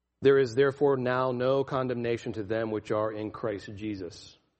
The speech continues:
Comma, who? All right? We gotta keep reading here. Hold on. Does it say that there's no condemnation for everybody?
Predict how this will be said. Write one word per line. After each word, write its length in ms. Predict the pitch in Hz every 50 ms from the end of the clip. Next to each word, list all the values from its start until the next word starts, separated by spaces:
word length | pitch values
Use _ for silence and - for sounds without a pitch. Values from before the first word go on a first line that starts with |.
| _ _ -
Comma, 460 | - 151 143 131 113 104 101 104 - _ _ _ _ _ _ _ _ _ _ _ _ _ _ _ _ _ _ _ _ _
who? 360 | - 151 147 127 101 87 80 - _ _ _ _ _ _ _ _ _ _ _ _ _ _ _ _ _ _ _ _ _ _ _ _ _ _ _ _ _ _ _ _ _ _ _ _ _ _ _ _ _ _ _ _ -
All 80 | 104 98
right? 240 | 95 101 117 131 - _ _ _ _ _ _ _ _ _ _ _ _ -
We 100 | 110 117
gotta 180 | 131 139 123
keep 240 | 117 - 135 107 98
reading 300 | 120 123 123 113 104 92
here. 300 | 90 95 87 80 73 - _ _ _ _ _ _ _ _ _ -
Hold 140 | 143 143
on. 100 | 131 113
Does 140 | 110 117 117
it 60 | 135
say 200 | 123 - 185 175
that 120 | 165 160 135
there's 160 | 156 143 131
no 140 | 160 160 151
condemnation 560 | - 165 156 147 135 135 143 147 135 - 139
for 140 | 107 120 117
everybody? 520 | 120 127 120 156 151 151 156 160 180 185